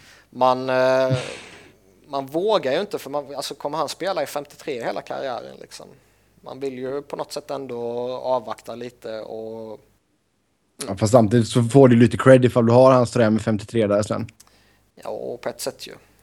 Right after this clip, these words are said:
Speaker 1: Eh, nej, men alltså, han var den första i N H L-historien i, sett till antal spelade matcher, som gjorde tre overtime goals. Så han är ju historiens bästa back, liksom.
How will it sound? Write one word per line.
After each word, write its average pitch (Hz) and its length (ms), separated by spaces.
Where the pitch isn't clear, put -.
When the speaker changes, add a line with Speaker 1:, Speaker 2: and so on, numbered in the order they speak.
Speaker 1:
Eh, 120 640
nej, 175 260
men 151 120
alltså, 135 340
han - 160
var 175 180
den 180 80
första 165 440
i 151 60
N 147 100
H 156 80
L-historien 117 720
i, 127 260
sett 127 200
till - 180
antal 123 200
spelade 120 280
matcher, 120 400
som 123 140
gjorde 120 220
tre 113 320
overtime 110 560
goals. - 760
Så - 180
han 120 160
är 117 60
ju 135 300
historiens 131 480
bästa 131 220
back, - 260
liksom. 98 240